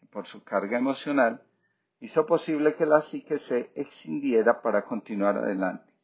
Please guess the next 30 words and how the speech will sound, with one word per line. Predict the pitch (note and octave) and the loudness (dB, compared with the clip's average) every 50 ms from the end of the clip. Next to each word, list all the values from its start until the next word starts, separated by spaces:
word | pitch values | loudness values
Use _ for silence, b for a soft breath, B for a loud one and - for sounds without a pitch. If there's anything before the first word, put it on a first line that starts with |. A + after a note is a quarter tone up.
| _ _ _ _ | _ _ _ _
para | _ - G#2 G2 G2 | _ -10 -6 -6 -6
sobrevivir. | F#2+ - - A#2 A2 A2 A2+ A2 A2 G#2+ A2 G#2+ G2 F2+ - - _ _ _ _ _ _ _ _ _ _ _ _ _ _ _ _ _ _ _ _ _ _ _ _ _ _ _ _ _ _ _ _ | -6 -4 -4 -2 -2 0 0 0 -2 -2 -6 -10 -10 -12 -18 -20 _ _ _ _ _ _ _ _ _ _ _ _ _ _ _ _ _ _ _ _ _ _ _ _ _ _ _ _ _ _ _ _
El | _ C3 C3+ | _ -4 6
paso | - D3+ C#3+ C#3 C#3 E3+ F#3 | 12 12 12 12 12 8 6
más | F3+ F3 F3 E3+ - | 8 8 8 8 2
importante | F#3 E3+ - - C3 - - - B2+ B2 A#2 - | -4 -6 -2 0 -2 0 2 2 2 2 2 0
en | D#3 D#3 | 2 4
la | D3 C3 - | 4 2 2
cura | - - A#2 A#2+ C3+ | 0 -4 0 2 2
del | C#3 C3+ A#2+ A2+ B2 | 4 4 4 4 4
alma | A#2+ A#2 A#2+ B2 C3 C3+ C3+ B2+ | 4 4 4 2 2 2 2 0
es, | A#2 A#2+ A#2 - - | -2 -6 -8 -12 -14
a | - | -10
mi | G#2 G#2 G2+ | -10 -10 -10
parecer, | - - B2 C3 B2+ A#2+ - - G2+ F#2 E2+ - _ _ _ _ _ _ _ _ _ _ _ _ | -8 -6 -6 -6 -6 -8 -10 -14 -14 -14 -14 -16 _ _ _ _ _ _ _ _ _ _ _ _
la | - G#2 | -8 -8
reconciliación | G#2 A2+ A#2 A2 - - C#3 C#3 C#3 C#3 - D3 B2+ B2 B2 A2+ A2 - - G#2+ G2+ | -2 -2 -2 -2 2 2 2 2 2 0 -4 -6 -4 -2 -2 -2 -4 -4 -8 -10 -10
con | - - - G2+ F#2 | -10 -8 -8 -6 -6
Dios. | F2+ F2 - - - - _ _ _ _ _ _ _ _ _ _ _ _ _ _ _ _ _ _ _ _ | -6 -8 -10 -12 -18 -20 _ _ _ _ _ _ _ _ _ _ _ _ _ _ _ _ _ _ _ _
Tenemos | _ C3+ C3 C3+ C#3 D3 F3 F3+ - | _ 2 4 6 6 6 6 2 4
tantas | - F#3+ F3+ F3+ - F#3+ F3 - - | 6 4 4 6 6 2 2 2 2
imágenes | D3+ B2 A#2+ A2+ - - D3+ D3+ C#3+ B2+ G2+ | 0 0 0 0 -2 -4 -4 -4 -4 -4 -4
de | G#2 G#2+ | -10 -10
Dios, | G2+ G2 G2+ G2 F#2+ F#2+ - - _ _ _ _ _ | -8 -6 -8 -8 -8 -10 -14 -20 _ _ _ _ _
la | _ G#2 G2+ | _ -8 -6
gran | G2+ G#2 A2+ A#2 B2 | -2 0 2 4 4
mayoría | C3+ C#3+ C#3 C3 A#2+ A2 G#2 G#2+ A2 G#2+ A2+ A#2 A#2+ | 4 4 4 4 2 2 2 0 -4 0 2 4 4
de | B2 B2 A2 G2+ G2+ | 4 4 2 0 0
ellas | G2 A2 A#2 A#2 A#2 | 0 0 -2 -2 0
distorsionadas, | - C3+ B2+ - - - C3 - - - C3 B2 A2+ G2 F#2 F#2 G2 - _ | -4 -8 -10 -8 -8 -10 -8 -8 -8 -6 -4 -2 -2 -2 -2 -6 -8 -14 _